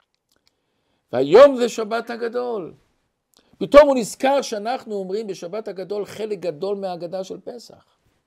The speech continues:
הוא אמר את כל החלק הזה שנוהגים להגיד בשבת הגדול, את כל ההגדה של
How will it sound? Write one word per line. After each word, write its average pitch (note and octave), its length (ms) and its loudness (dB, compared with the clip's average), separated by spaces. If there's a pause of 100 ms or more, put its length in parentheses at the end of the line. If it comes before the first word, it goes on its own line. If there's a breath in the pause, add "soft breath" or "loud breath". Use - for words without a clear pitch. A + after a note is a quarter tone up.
(1400)
הוא D#3 200 -6
אמר G3+ 600 0
את - 200 -16
כל A3 460 0
החלק F#3 560 -6
הזה E3+ 320 -8
שנוהגים D3 640 -12
להגיד C3+ 420 -12
בשבת A2 440 -14
הגדול, F#2+ 420 -16
את D#2 100 -20
כל F#2 180 -20
ההגדה F2+ 220 -20
של - 120 -20